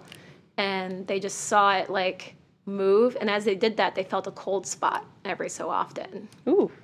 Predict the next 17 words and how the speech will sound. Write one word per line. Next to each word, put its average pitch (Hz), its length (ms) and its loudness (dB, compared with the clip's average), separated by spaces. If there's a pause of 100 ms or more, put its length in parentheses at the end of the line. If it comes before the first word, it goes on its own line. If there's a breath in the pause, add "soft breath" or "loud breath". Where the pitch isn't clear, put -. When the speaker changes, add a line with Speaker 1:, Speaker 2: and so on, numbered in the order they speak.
(160)
Speaker 1:
Yeah, 180 400 0
that 202 120 4
was 196 140 0
pretty 185 220 -6
cool. - 80 -4
And 226 80 4
then 233 60 10
all 254 100 10
of 262 60 2
a - 20 -2
sudden, 277 140 2
it - 20 0
just 233 180 0 (320)
disappeared. 262 500 -6 (300)
Speaker 2:
Hmm. 185 220 2 (1040 soft breath)
Speaker 1:
Um, 196 840 2 (380 soft breath)
yeah. 262 300 2